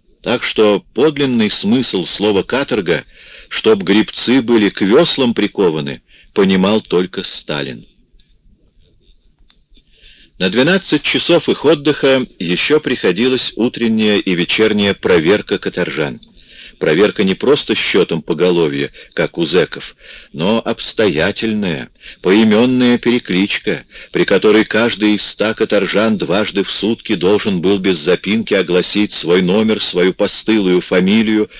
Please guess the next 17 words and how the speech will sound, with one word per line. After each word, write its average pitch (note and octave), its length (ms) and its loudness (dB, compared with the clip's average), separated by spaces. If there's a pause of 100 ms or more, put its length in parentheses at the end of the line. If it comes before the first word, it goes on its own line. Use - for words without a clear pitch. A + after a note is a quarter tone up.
(220)
имя, A2 400 2
отчество, G2 840 0
год G2 300 2
и G2 60 0
место F#2+ 340 -2
рождения, G2 800 2 (320)
статьи, F#2+ 720 -2
срок, F#2+ 800 0
кем G#2+ 340 2
осуждён F#2+ 720 0 (300)
и F#2+ 160 2
конец D#2+ 520 -2
срока. - 520 -8 (840)
А D2 200 -6
остальные F#2 580 0
девяносто A#2 540 0
девять G#2 400 2